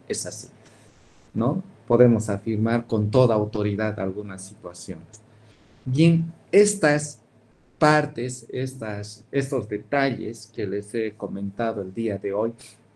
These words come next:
me gustaría que, que agreguen o resalten o mejoren de alguna forma su mapa mental que tenían que presentar el día de hoy, ¿no?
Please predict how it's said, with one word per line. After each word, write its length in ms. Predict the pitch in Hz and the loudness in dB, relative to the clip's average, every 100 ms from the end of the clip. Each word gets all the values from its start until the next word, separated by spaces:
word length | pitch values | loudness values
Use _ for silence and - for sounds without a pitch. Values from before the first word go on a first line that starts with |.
| _ _ - - - | _ _ -20 -16 0
me 180 | 123 131 | 6 8
gustaría 680 | 123 - 117 123 127 127 127 | 6 4 4 6 4 4 0
que, 300 | 117 107 - _ _ _ _ - | -2 -2 -4 _ _ _ _ -6
que 120 | 113 | 0
agreguen 800 | 107 104 151 135 110 131 160 - _ _ _ _ _ - | 2 6 8 8 8 4 2 -6 _ _ _ _ _ 0
o 160 | 123 113 | 2 4
resalten 960 | 120 110 156 170 170 165 117 113 131 - - _ - | 4 2 4 6 6 4 0 0 -2 -6 -20 _ 4
o 120 | 139 | 6
mejoren 680 | 131 139 131 165 165 135 113 | 6 4 0 2 4 2 0
de 80 | 110 | 0
alguna 320 | 117 131 123 | 0 2 0
forma 540 | 127 120 117 123 139 | 2 4 4 2 -2
su 440 | - - 131 147 151 - _ _ | -6 -2 2 2 0 -14 _ _
mapa 400 | 127 135 135 131 | 4 4 6 2
mental 560 | 135 147 151 143 151 160 | 2 2 2 0 0 -2
que 320 | 123 113 98 - | -2 -2 -4 -4
tenían 360 | 113 117 117 113 | 0 2 2 0
que 120 | 104 | -6
presentar 560 | - 95 104 98 101 | -8 -8 -4 -4 -2
el 160 | 98 95 | -2 -2
día 220 | 104 98 | -2 -2
de 160 | 95 101 | 0 -2
hoy, 120 | 95 | -2
¿no? 200 | 98 | -6